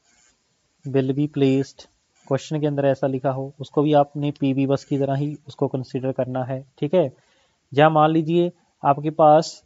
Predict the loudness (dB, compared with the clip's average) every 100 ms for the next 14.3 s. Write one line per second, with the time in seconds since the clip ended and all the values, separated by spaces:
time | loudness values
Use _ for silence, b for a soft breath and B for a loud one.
0 | _ _ _ _ _ 8 10 8 6 6
1 | 6 6 6 2 2 2 2 4 2 0
2 | _ _ _ _ _ -6 -2 0 0 -4
3 | _ -4 4 4 4 2 2 4 4 2
4 | 4 4 4 2 0 2 0 0 -2 -2
5 | -4 -6 -2 -2 -2 -6 _ _ _ _
6 | _ _ _ _ _ _ _ _ -4 -4
7 | 0 6 6 6 2 2 4 2 4 2
8 | 4 2 4 2 2 0 0 2 0 0
9 | -4 -4 -2 -4 -4 -2 -2 -4 _ _
10 | _ 0 0 2 2 2 0 -6 _ _
11 | -2 0 0 0 0 0 0 0 0 -2
12 | -4 -2 0 0 0 -2 -2 -4 -6 -8
13 | -10 -4 -2 -2 -2 0 0 -2 -4 -2
14 | -2 -6